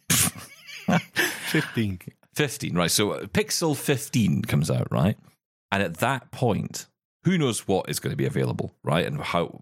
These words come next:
Speaker 2: you know, that's a long way away. For, in tech
Speaker 1: Yeah.
Speaker 2: terms, seven years is a long way off. But the fact is, knowing that that device you have is still going to be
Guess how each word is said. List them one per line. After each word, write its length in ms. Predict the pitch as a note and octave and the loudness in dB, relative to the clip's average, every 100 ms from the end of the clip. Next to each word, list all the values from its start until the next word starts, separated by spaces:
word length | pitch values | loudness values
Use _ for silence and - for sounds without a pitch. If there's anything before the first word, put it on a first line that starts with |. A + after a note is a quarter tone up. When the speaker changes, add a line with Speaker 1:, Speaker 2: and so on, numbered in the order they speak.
| D2+ | -4
Speaker 2:
you 60 | |
know, 100 | D2+ | 0
that's 160 | D2 B2 | 2 2
a 60 | A3 | 2
long 260 | A#3+ B3 | 4 4
way 120 | G3+ | 4
away. 340 | D#3+ F#3+ C3+ - - | 4 4 2 -2 -6
For, 140 | F2+ | -2
in 100 | G2 | 2
tech 140 | - G3 | 4 2
Speaker 1:
Yeah. 220 | - F#2+ | 2 0
Speaker 2:
terms, 180 | D#2+ - | 2 2
seven 280 | B2 A2 | 2 4
years 180 | G2 F#2 | 4 2
is 100 | E2 | 2
a 40 | D#2+ | 2
long 160 | E2 | 4
way 100 | D#2+ | 4
off. 140 | F#2+ - - - - _ | 2 0 -6 -20 -20 _
But 260 | B2 A2 _ _ _ | -2 -2 _ _ _
the 60 | A2 | -4
fact 460 | - C3+ B2+ - A#2+ | 0 -2 -2 -2 2
is, 420 | G#2 B1+ - - _ _ _ _ _ | 2 0 -4 -6 _ _ _ _ _
knowing 480 | F#2+ G#2 D3+ G3+ F3 | 4 6 6 6 6
that 100 | A2+ | 4
that 200 | A2+ G#2+ | 2 0
device 420 | G2+ F2 G2 - | 0 2 2 2
you 140 | G2 F2 | 2 2
have 560 | G2+ F2+ A1+ - - - _ _ _ - | 2 0 0 -4 -10 -20 _ _ _ -2
is 140 | F#2 | 0
still 340 | - - A#2 A#2+ | 2 2 4 4
going 220 | G#2 F#2+ | 2 2
to 80 | F2 | 2
be 340 | E2 D#2+ D2+ | 2 2 2